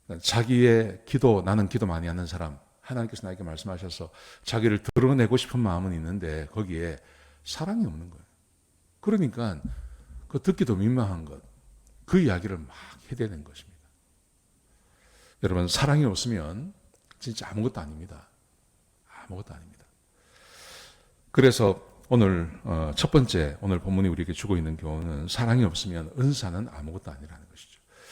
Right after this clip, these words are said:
자, 두 번째, 우리가 가지고 있습니다. 두 번째는 사랑이 가장 완전한 것이라는 것입니다. 사랑이 완-, 가장 완전합니다. 자,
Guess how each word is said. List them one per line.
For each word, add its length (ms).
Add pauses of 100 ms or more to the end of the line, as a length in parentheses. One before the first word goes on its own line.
(160)
자, 140
두 100
번째, 460 (240)
우리가 160
가지고 220
있습니다. 260 (220)
두 80
번째는 560 (640)
사랑이 540
가장 760 (160)
완전한 640
것이라는 420
것입니다. 320 (160)
사랑이 500
완-, 280 (160)
가장 380
완전합니다. 720 (420)
자, 240